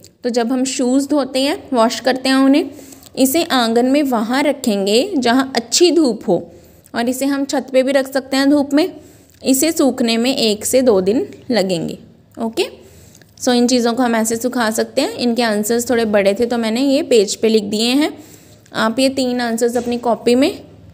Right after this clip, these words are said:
लिख सकते हैं क्योंकि बुक में जगह बहुत कम है। ओके, नेक्स्ट देखो, फ़र्क पहचानो।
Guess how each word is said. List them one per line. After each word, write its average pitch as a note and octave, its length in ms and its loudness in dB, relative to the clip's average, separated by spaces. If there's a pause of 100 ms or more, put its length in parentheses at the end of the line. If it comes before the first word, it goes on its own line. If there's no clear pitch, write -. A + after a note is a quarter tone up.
(300)
लिख A3 140 2
सकते - 300 -2
हैं C#4+ 100 0
क्योंकि C#4+ 180 -2
बुक A#3 240 0
में A#3+ 160 -2
जगह G#3+ 260 0
बहुत A3+ 380 -2
कम G3+ 160 0
है। F3+ 200 -10 (220)
ओके, A3 220 2 (1600)
नेक्स्ट C#4+ 260 0
देखो, D4 280 0
फ़र्क C#4+ 360 -2
पहचानो। B3 640 0